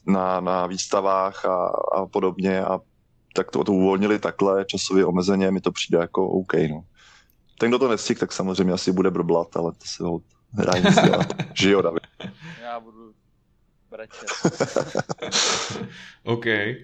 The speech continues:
Speaker 2: No a ta druhá hra, o který jsi chtěl mluvit?
Speaker 1: Jo, ta druhá hra, to už je, eh, staršího data, vlastně, tyjo, to je možná i víc jak měsíc zpátky, to ještě byla, eh, doba koronová a byli jsme zavření doma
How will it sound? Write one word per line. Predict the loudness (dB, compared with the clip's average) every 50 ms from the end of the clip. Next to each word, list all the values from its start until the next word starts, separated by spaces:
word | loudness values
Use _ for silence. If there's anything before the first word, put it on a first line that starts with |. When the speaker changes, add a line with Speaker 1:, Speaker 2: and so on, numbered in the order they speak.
| -18 -20 -20 -20 -20 -20 -20 _ _ -4
Speaker 2:
No | -2 0 2
a | 2
ta | 2 2
druhá | 2 2 2 4 4 4 4 4 2
hra, | 2 2 0 0 0
o | 0 -2
který | -4 -6 -6 -6
jsi | -6 -8
chtěl | -10 -10 -10 -10 -8
mluvit? | -8 -8 -6 -6 -6 -6 -6 -6 -8 -10 -14 -20 -20 _ _ _ _ _ _ _ _ _ _ _ _ _ _ 0
Speaker 1:
Jo, | 2 4 4 4 2
ta | 0 0 2 2 4
druhá | 4 4 4 4 4 4
hra, | 4 2 2
to | 0 0 -2
už | 0 0 0 0 2
je, | 2 2 2 2 -2 -6 _ _ _ _ _ _ _ -2 0
eh, | 2 2 2 0 -2 -4 -6 -6
staršího | -6 -4 -4 -4 -6 -6 -8 -10 -12 -2 2 2 2 4 2 2 2 2 2
data, | 2 2 0 2 2 2
vlastně, | 2 0 -2 -2 -2 0 2 2 2 0 -2 -4 _
tyjo, | 0 0 2
to | 2 2
je | 2 2
možná | 2 0 0 0
i | 0 -2
víc | -4 -2 -2 0
jak | 0 2
měsíc | 0 -2 -2 -4 -8
zpátky, | -4 0 0 0 0 0 -2 -4 -6 -4 0
to | 0 0
ještě | 0 2 0 0
byla, | 2 2 2 2 2 2 0 -2 -8 _ _ _ _ _ _ _ _ 0
eh, | 0 0 0 0
doba | 0 0 0 0
koronová | 0 0 0 0 0 0 0 0 0 2 2 2 2 0
a | -2 -4
byli | -6 -6 -8 -8
jsme | -4 -4 -2
zavření | -2 -2 -2 -2 0 0 2 2
doma | 2 2 2 0 0